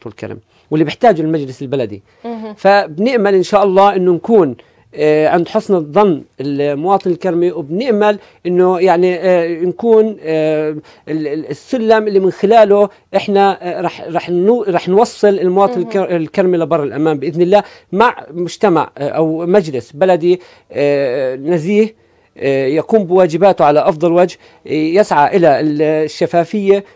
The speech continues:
Speaker 1: والمحاسبة والمساءلة أيضًا،
Speaker 2: مهم.
Speaker 1: تمام، ويقدم للمواطن الكرمي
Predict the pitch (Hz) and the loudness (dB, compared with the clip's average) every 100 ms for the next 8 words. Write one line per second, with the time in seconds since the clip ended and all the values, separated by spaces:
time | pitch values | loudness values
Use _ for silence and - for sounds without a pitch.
0 | _ 147 156 - 214 208 190 180 247 202 | _ -2 0 0 0 0 -2 -2 0 0
1 | - 160 117 104 120 120 131 240 233 120 | 0 -2 -2 -4 -6 -4 -6 -6 -12 -6
2 | 151 170 170 _ 170 175 180 196 190 196 | 0 0 0 _ 0 2 2 0 0 2
3 | 175 190 214 190 165 202 185 180 185 | 2 2 0 -2 -4 0 2 2 2